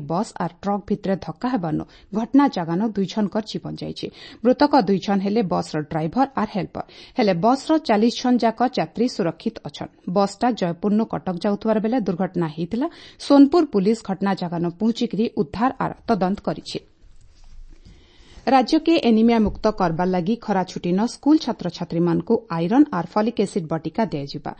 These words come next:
ସ୍କୁଲମାନଙ୍କର ଶିକ୍ଷକ ଶିକ୍ଷୟିତ୍ରୀମାନେ ଇ କାମଥି ନିୟୋଜିତ ହେବେ ବୋଲି ବିଦ୍ୟାଳୟ ଆଉ ଗଣଶିକ୍ଷା ବିଭାଗ ତରଫୁ ସବୁ ଜିଲ୍ଲା ଶିକ୍ଷା ଅଧିକାରୀମାନଙ୍କୁ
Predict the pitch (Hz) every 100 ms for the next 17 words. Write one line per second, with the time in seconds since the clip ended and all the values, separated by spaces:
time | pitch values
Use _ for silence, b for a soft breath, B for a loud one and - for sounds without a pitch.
0 | B B B - - 302 330 247 202 233
1 | 240 202 - - - 196 - 185 180 175
2 | 170 196 - 202 - 196 214 - - 214
3 | 233 214 156 - 185 233 196 - _ 208
4 | 165 202 220 - 185 165 185 - - 294
5 | 196 175 190 - 208 - 247 - 170 254
6 | 226 185 185 - - 175 156 147 - 185
7 | 220 220 214